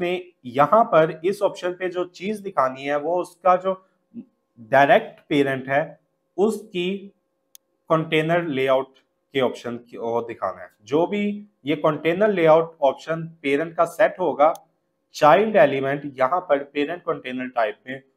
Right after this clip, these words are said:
उस option को शो करेगा। बाकी यहाँ पर जो ये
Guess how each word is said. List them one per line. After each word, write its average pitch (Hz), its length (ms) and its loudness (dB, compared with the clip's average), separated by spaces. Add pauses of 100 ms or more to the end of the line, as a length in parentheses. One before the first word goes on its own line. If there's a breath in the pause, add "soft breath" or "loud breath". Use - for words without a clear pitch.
(140)
उस 160 200 -4
option 117 320 -6
को 123 180 -8
शो 117 240 -8
करेगा। 92 440 -20 (840)
बाकी 143 640 2 (260)
यहाँ 151 260 2
पर 202 160 2
जो 180 180 -2
ये 180 380 -2